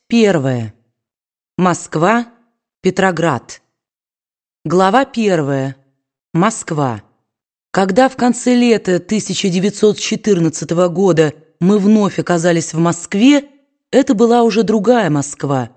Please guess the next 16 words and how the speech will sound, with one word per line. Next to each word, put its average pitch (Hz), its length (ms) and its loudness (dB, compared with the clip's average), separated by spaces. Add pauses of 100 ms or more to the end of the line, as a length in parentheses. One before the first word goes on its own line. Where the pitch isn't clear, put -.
(380)
военная. 151 880 0 (580)
Шли 233 380 2
маршевые 196 680 2
роты. 151 540 -2 (640)
В 151 120 -2
наш 202 280 2
дом 254 280 2
в - 120 -6
Трёхпрудном, 175 880 0 (160)
номер 180 420 2
восемь, 165 580 0 (340)
где 160 180 0
мы 226 220 6
родились 214 580 -2
и 202 140 0
выросли, 240 880 0